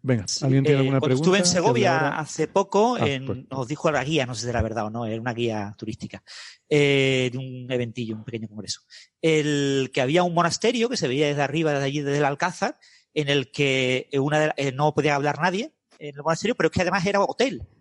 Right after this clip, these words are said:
Speaker 2: que tenía no sé cuántas habitaciones y tú podías estar allí durante tres o cuatro días,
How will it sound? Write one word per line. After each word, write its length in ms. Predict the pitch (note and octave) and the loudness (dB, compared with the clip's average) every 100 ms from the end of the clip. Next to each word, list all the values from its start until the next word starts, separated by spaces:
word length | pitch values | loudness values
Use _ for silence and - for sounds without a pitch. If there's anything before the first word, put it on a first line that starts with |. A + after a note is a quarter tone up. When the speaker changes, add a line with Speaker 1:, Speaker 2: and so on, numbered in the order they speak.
| - - - _ | -12 -12 -14 _
Speaker 2:
que 120 | C#3 | -12
tenía 260 | B2+ B2+ E3 | -8 -4 -4
no 60 | D3+ | -4
sé 80 | - | -4
cuántas 240 | D#3+ D#3+ | -2 0
habitaciones 520 | F3+ F#3 E3+ A3+ C#4+ | 2 2 0 0 0
y 60 | A3 | -4
tú 120 | D#3 | -2
podías 400 | D#3 D#3 F3 F#3 | 0 2 2 2
estar 220 | E3+ E3+ | -2 -2
allí 160 | E3+ F#3+ | -2 0
durante 320 | F#3 C#3+ C3 | 0 0 -2
tres 120 | C#3+ | 0
o 40 | D#3 | 2
cuatro 260 | D#3+ E3+ | 2 2
días, 340 | F3 G#3+ C4 | 2 2 0